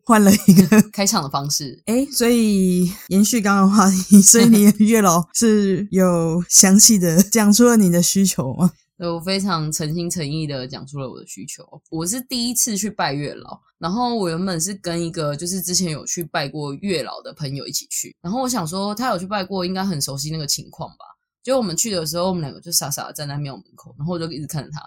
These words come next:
Speaker 2: 然后他就愣了一下，嗯，应该要先买金纸吧，<laughs> 我们也不知道干嘛，然后我就旁边拿了贡品盘，拿了那个香，然后互看一眼，我就说，嗯，那我们现在是要点香了吗？<laughs> 因为我们两个就一脸很状况外，你知道吗？后来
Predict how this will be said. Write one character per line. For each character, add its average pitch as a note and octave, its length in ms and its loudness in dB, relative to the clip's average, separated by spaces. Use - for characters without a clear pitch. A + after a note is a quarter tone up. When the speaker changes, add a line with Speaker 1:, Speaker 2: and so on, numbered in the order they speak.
Speaker 2:
然 D#3+ 120 -6
后 F#3 60 -4
他 F#3 100 -4
就 F#3 260 -6
愣 E3+ 200 -4
了 C3+ 80 -8
一 G2+ 80 -10
下， A#2 380 -10
嗯， F3 420 -10
应 G3+ 80 -12
该 G#3 60 -6
要 G#3+ 100 -4
先 G3+ 120 -2
买 F3+ 140 -4
金 E3+ 240 -2
纸 D#3 220 2
吧， F3 400 -2
<laughs> - 80 -20
我 F#3+ 60 -8
们 F3 100 -2
也 D#3+ 60 -4
不 D#3+ 80 -6
知 F#3 60 0
道 G3+ 60 4
干 A3 200 -2
嘛， D3+ 320 -2
然 F#3+ 100 -2
后 A#3+ 80 2
我 A3+ 80 -2
就 B3+ 60 -2
旁 A3 160 -4
边 G#3+ 120 -4
拿 F#3+ 120 -4
了 F3 100 -2
贡 G3+ 180 -2
品 G3 200 0
盘， - 180 -8
拿 D#3+ 200 -4
了 D3 40 -8
那 E3+ 60 -6
个 D#3 100 -4
香， D3 260 -2
然 C#3 80 -6
后 D3+ 80 -6
互 F3 140 -2
看 D#3+ 180 -4
一 D3+ 60 -8
眼， C3 100 -10
我 - 60 -18
就 D3+ 80 -14
说， D#3+ 140 -14
嗯， D3+ 320 -12
那 A3 120 -6
我 F3+ 60 -4
们 C#3 120 -6
现 F#3 60 -4
在 F3 80 -2
是 F3 60 -4
要 F3 100 -2
点 D#3 180 -10
香 D3 240 -2
了 D3 80 -4
吗？ G3 180 2
<laughs> C4+ 60 8
因 G4 80 -4
为 F4 60 2
我 E4+ 40 0
们 C#4+ 80 0
两 A#3+ 120 2
个 B3 100 4
就 C4+ 60 12
一 F4 60 2
脸 C4+ 180 4
很 A#3 260 2
状 B3+ 300 2
况 A#3 400 -4
外， A3+ 280 -2
你 D#3+ 120 -4
知 E3 60 -6
道 E3+ 240 -2
吗？ D#3 340 -4
后 A3+ 120 -4
来 F3+ 160 0